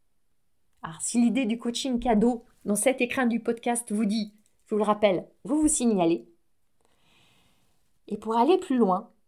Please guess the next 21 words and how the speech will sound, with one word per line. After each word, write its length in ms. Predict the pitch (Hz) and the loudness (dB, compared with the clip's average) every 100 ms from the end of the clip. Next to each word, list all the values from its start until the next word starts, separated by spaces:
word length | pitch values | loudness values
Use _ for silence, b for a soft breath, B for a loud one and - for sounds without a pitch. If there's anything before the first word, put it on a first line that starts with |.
| _ _ _ _ _ _ _ _ _ | _ _ _ _ _ _ _ _ _
évidemment 380 | 190 202 233 220 | -8 0 2 2
beaucoup 680 | 175 156 220 330 349 - 233 | 0 -2 4 6 6 2 -6
plus 260 | - 208 | -4 -4
loin, 340 | 196 196 247 - _ _ _ _ _ _ _ _ _ _ - | -2 -2 -4 -8 _ _ _ _ _ _ _ _ _ _ -18
dans 80 | 180 | -14
la 140 | 170 | -8
découverte 800 | 175 202 214 208 254 - - - _ _ _ _ _ _ _ - | -6 -6 0 2 2 0 -18 -20 _ _ _ _ _ _ _ -10
d'un 120 | 175 | -6
marketing 800 | 190 202 - 220 - 220 202 208 _ _ _ _ | -6 -6 -4 -4 -2 -4 -4 -8 _ _ _ _
humain, 500 | 233 214 180 160 160 _ _ _ | -2 0 0 -2 -8 _ _ _
authentique, 800 | - 214 214 208 202 - 170 202 | -2 -2 -2 -6 -6 -12 -10 -10
bienveillant, 680 | 160 196 214 202 196 175 - _ _ | -6 -4 -2 -2 -4 -6 -10 _ _
qui 120 | - 196 | -14 -10
vraiment 360 | 202 214 220 | -4 -2 -2
repose 400 | 208 214 233 226 | -2 -2 -2 -2
sur, 280 | - 214 185 | -4 -4 -6
euh, 100 | 180 - _ _ _ _ _ _ _ _ _ _ _ _ - | -8 -10 _ _ _ _ _ _ _ _ _ _ _ _ -6
la 100 | 190 | -2
beauté 580 | 208 226 226 311 269 _ _ | 2 0 0 -6 -6 _ _
des 100 | 185 | -12
relations, 500 | 175 175 170 - | -10 -10 -10 -14